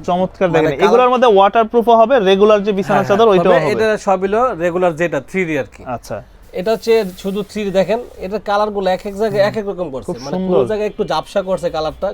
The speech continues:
Speaker 2: কোনো জায়গায়
Speaker 1: আচ্ছা।
Speaker 2: একটু গ্লেজ দিছে। মানে, এটা হচ্ছে, মানে, একদম রাতের আকাশে একদম তারাগুলো চমকাইতেছে এরকম কালার।
Speaker 1: এটা কি প্রতিটার সাথে কি ফোর পিসের একটা সেট হবে?
Speaker 2: হ্যাঁ, প্রত্যেকটা এরকম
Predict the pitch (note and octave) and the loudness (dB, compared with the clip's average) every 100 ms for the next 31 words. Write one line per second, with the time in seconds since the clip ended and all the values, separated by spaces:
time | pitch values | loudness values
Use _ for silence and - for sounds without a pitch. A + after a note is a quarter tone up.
0 | - E3 E3+ E3 D#3 B2+ D3 F3 D3+ D3+ | -6 -8 -6 -6 -8 -8 -4 -4 -4 -8
1 | F#3+ A#3+ - - - - D3 E3+ F#3+ F#3 | -10 -14 -20 -20 -20 -12 -8 -4 -4 -4
2 | - G#3 F#3+ F3+ F3 E3 F3 D3 D3+ F3 | -2 -2 0 0 -2 -4 -8 -2 -2 0
3 | G3+ F3+ E3 D3+ E3 D#3 E3 D3 E3+ E3+ | 0 0 -2 -6 -10 -10 -10 -4 -2 -2
4 | D#3+ E3+ F#3 - - - F3 D3+ C#3 C3+ | -4 -6 -10 -18 -12 -4 -4 -4 -6 -8
5 | C#3 - B2 B2 A#2 - F3+ G#3+ A3+ A3 | -10 -10 -12 -12 -12 -4 0 2 2 2
6 | A3 A#3+ A3+ A3+ A#3 G#3+ A3+ G#3+ - F#3+ | 2 0 2 0 0 2 4 4 2 0
7 | F#3 G3 G3 F#3+ F#3 F3+ E3+ D3+ A#2 B2 | 2 -2 -2 -2 0 0 0 -2 -2 -4
8 | A2 D#3 D#3 F3 E3 F3+ E3+ D#3+ A3+ | -6 -8 -6 -6 -6 -6 -6 -4 -6